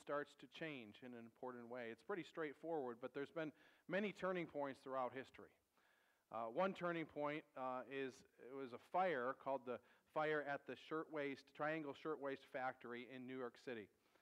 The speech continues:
In the nineteenth century, early nineteenth century,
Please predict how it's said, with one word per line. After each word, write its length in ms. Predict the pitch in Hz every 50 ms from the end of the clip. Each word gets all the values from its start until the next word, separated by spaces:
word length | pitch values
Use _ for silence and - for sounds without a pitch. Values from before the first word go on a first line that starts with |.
| _ _ _ _ _ _ _ _ _ _ _ _ _ _ _ _ _
In 120 | - 151 160
the 100 | 156 151
nineteenth 480 | 160 175 196 185 - 190 190 180 -
century, 420 | - 175 175 180 175 - 185 175 170
early 280 | 147 165 180 180 175
nineteenth 500 | 170 165 165 165 160 - 165 160 147 - -
century, 540 | 151 147 147 147 - 160 156 160 156 151